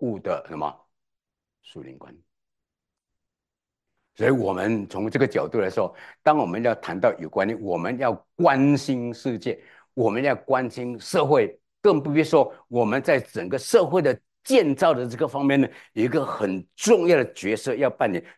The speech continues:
从华人教会的角度来看呢，我这样能说嗤之以鼻，他不能说不以为然。我们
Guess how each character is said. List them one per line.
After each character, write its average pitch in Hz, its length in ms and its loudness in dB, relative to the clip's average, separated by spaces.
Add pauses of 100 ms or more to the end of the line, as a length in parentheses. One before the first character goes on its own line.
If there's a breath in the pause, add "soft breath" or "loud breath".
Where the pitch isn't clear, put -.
从 170 480 2
华 110 240 2
人 160 160 2
教 156 160 0
会 151 140 2
的 95 80 -12 (120)
角 85 320 -2
度 135 180 -6
来 107 160 -2
看 123 200 -4
呢， 104 140 -6 (240 loud breath)
我 101 160 2
这 180 100 -2
样 147 140 2
能 123 180 0
说 110 260 -4
嗤 - 160 -6
之 - 180 -6
以 85 120 -10
鼻， - 240 -10 (840)
他 120 120 0
不 120 180 -2
能 98 100 -2
说 101 140 -8
不 101 220 -4
以 80 80 -6
为 73 180 -4
然。 71 240 -6 (480)
我 104 160 -4
们 110 260 -2